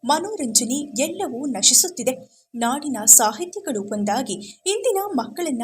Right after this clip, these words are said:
ಸಾಹಿತ್ಯದಲ್ಲಿ ತೊಡಗಿಸುವ ನಿಟ್ಟಿನಲ್ಲಿ ಸರ್ಕಾರದ ಮಟ್ಟದಲ್ಲಿ ಕಾರ್ಯಕ್ರಮಗಳನ್ನ ರೂಪಿಸುವ ಕೆಲಸವಾಗಬೇಕೆಂದರು.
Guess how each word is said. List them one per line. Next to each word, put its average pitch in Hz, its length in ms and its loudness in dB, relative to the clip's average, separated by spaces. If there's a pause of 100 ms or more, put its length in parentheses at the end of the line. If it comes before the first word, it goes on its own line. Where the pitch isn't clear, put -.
ಸಾಹಿತ್ಯದಲ್ಲಿ 226 960 0
ತೊಡಗಿಸುವ 220 580 2
ನಿಟ್ಟಿನಲ್ಲಿ 220 720 -4
ಸರ್ಕಾರದ 269 720 0
ಮಟ್ಟದಲ್ಲಿ 214 680 -4
ಕಾರ್ಯಕ್ರಮಗಳನ್ನ 320 760 -2 (100)
ರೂಪಿಸುವ 220 580 2
ಕೆಲಸವಾಗಬೇಕೆಂದರು. 233 1200 0